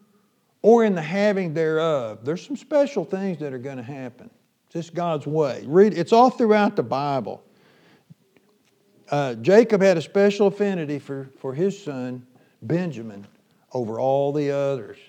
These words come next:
I mean, Joseph and Benjamin. I mean, he wouldn't even let Benjamin get out of his sight.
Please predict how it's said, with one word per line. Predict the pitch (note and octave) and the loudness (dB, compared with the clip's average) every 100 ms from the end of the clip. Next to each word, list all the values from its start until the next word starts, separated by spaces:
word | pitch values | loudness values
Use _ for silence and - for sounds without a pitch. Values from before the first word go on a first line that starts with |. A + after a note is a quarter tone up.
| _ - _ - | _ -20 _ -10
I | |
mean, | D3 C#3 | -8 -6
Joseph | A2+ E3+ F3 E3 D#3 C#3 | 0 2 2 -2 -8 -8
and | C3 | -6
Benjamin. | C3+ D#3+ C3+ A2 G2+ G2 | -6 -6 -8 -12 -14 -16
I | B2 | -14
mean, | C3+ B2+ | -10 -4
he | F3+ | -2
wouldn't | G3 D#3+ D#3 | 0 -2 -6
even | C#3+ | -6
let | C#3+ D3 B2 | -8 -8 -8
Benjamin | D#3+ D#3 C3 B2 | -8 -8 -10 -8
get | C3+ | -6
out | C#3 C3+ | -6 -8
of | B2 | -8
his | C3 | -10
sight. | - D3 D3+ B2 | -8 -10 -8 -10